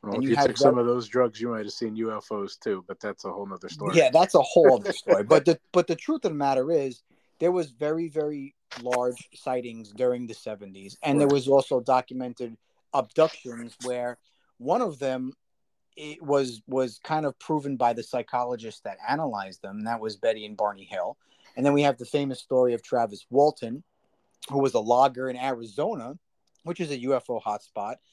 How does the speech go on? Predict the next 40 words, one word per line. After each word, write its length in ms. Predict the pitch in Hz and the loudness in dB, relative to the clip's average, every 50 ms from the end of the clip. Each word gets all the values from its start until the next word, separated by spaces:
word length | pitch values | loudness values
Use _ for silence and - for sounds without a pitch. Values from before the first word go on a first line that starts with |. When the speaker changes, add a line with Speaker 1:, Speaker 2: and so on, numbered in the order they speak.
| _ _ _ _ _ - | _ _ _ _ _ -4
Speaker 2:
that 140 | 139 131 123 | -2 -2 -2
was 160 | 135 131 - | -2 -4 -4
taken 340 | - - 160 147 - 170 151 | -4 -4 -4 -4 -4 -8 -10
for 140 | - 147 | -10 -10
five 380 | 131 - - 131 123 127 120 107 | -8 -2 0 2 2 2 0 -2
days. 460 | - 107 92 98 110 139 147 - - _ _ _ _ _ _ _ | -8 -10 -10 -8 -10 -12 -12 -14 -20 _ _ _ _ _ _ _
There 100 | 120 127 | 2 4
was 220 | 131 139 135 135 - - | 4 4 4 2 -2 -4
a, 400 | 139 131 127 127 123 120 120 - - | -2 0 0 0 0 -2 -4 -4 -4
uh, 200 | 123 113 113 110 | -2 -2 -2 -2
polygraph 600 | - - 139 147 156 151 135 147 143 139 135 - | 2 2 4 4 2 2 0 2 2 2 0 -2
test 340 | _ - 131 123 - - - | _ -6 -6 -6 -8 -10 -10
given 260 | - 127 120 131 131 - | -10 -8 -8 -8 -10 -10
to 140 | - 117 | -8 -6
everyone 320 | 113 117 151 143 143 143 139 | -6 -6 -6 -6 -6 -6 -6
he 120 | 131 135 | -6 -8
was 200 | 123 123 107 101 | -8 -8 -8 0
working 320 | - 120 120 - - 123 117 | 2 2 2 2 0 -2 0
with 200 | 117 123 123 - | 0 0 0 0
that 160 | - 98 - - - | -2 -4 -4 0 0
witnessed 420 | 135 - - - 139 120 - - | 0 0 0 -2 -8 -10 -8 -8
it 140 | 113 104 - | -8 -6 -4
that 240 | - 98 95 92 - | -4 -6 -6 -6 -6
day. 300 | - 98 90 95 117 123 _ _ - - _ _ _ _ | -8 -8 -6 -6 -8 -12 _ _ -20 -20 _ _ _ _
The 100 | - - | -18 -6
polygraph 540 | - 131 139 147 151 143 131 143 143 139 - | 4 6 6 6 6 4 4 4 4 4 2
test 360 | - - 135 123 - - _ _ | -2 -6 -8 -8 -8 -12 _ _
came 240 | - - 139 127 120 | -12 -8 -8 -8 -2
back. 280 | 113 120 117 117 113 - _ - | 0 0 0 0 -2 -4 _ -6
Everybody 420 | 139 131 139 135 131 135 131 127 | -6 -4 -4 -2 -2 -2 -2 -2
was 140 | 117 113 - | -4 -10 -8
telling 280 | - - 123 123 120 117 | -6 -6 -6 -6 -6 -8
the 80 | 107 | -10
truth, 300 | - - - 117 117 113 - | -10 -8 -8 -8 -8 -8 -10
except 320 | 117 - - - 127 - _ | -14 -4 -4 -4 -4 -2 _
for 100 | 117 107 | -6 -6
one 280 | 107 113 147 185 208 | -2 0 0 2 2
that 120 | 196 175 - | 2 0 0
they 120 | - 143 | -2 -6
suspected 680 | - - 131 120 - - - 131 - - - 120 120 113 | -6 -6 -10 -10 -6 -4 -4 -4 -2 -2 -4 -6 -6 -6